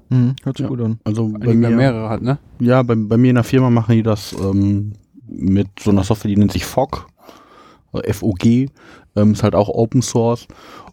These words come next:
Speaker 2: und, ähm, ja, damit kann man halt auch Images auf dem, übers Netzwerk, also ja, damit kann man halt Rechner betanken, übers Netzwerk.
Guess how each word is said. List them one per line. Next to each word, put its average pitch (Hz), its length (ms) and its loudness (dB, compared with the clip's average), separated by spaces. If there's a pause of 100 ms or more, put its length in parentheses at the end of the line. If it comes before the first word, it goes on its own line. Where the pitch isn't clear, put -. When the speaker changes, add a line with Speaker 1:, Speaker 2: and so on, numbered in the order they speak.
Speaker 2:
und, 101 520 2
ähm, 95 500 0
ja, 90 140 2
damit 92 260 0
kann 98 120 0
man 87 120 2
halt 87 140 -2
auch 85 360 -6 (1300)
Images 104 680 0
auf 92 160 -2
dem, 92 520 2 (1200)
übers 101 260 0
Netzwerk, 98 420 2 (240)
also 90 420 -2 (160)
ja, - 160 0 (240)
damit 98 240 2
kann 98 120 0
man 95 140 4
halt 92 140 0
Rechner 92 240 0
betanken, 90 560 -2
übers 87 280 0
Netzwerk. 92 560 -2